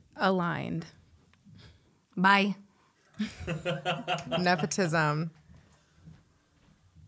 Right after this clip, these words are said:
Speaker 1: Mm. Can I come back to that one?
Speaker 3: Yeah, revisit.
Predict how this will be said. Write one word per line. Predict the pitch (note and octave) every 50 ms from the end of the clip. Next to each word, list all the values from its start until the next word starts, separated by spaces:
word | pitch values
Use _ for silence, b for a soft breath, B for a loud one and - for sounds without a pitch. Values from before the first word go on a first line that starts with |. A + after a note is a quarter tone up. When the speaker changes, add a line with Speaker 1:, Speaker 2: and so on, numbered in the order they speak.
| - _ _ _ _ _ _ _ _ _ _ _ _ _ _ _ _ _ _ _ _ _ _ _ _ _ _ _ _ _ _ _ _ _ - - _ _ _ _ D4+ D4+ - _ _ _ _ _ _ _ _ _ _ _ - G#3
Speaker 1:
Mm. | G#3 G#3 G#3+ G#3+ A3 A3 G#3+ A3 A3 G#3+ b b b b b b b _ _ _ _ _ _ _ _ _ _ _ _ _ _ _ _ _ _ _ _ _ _ _ - _ _ _ _ _ _ _ _ _ _ _ _ _ _ - -
Can | - A3+
I | A#3
come | A3+ - G#3
back | F#3 E3 D#3 - -
to | - F3+
that | F3+ E3+ D#3+
one? | E3+ E3+ F3+ F3+
Speaker 3:
Yeah, | C#4+ D4 C4+ A3+ G3 F3+ F3
revisit. | G#3+ A3+ A3+ A3+ A#3+ A3 - F3 C#2+ - -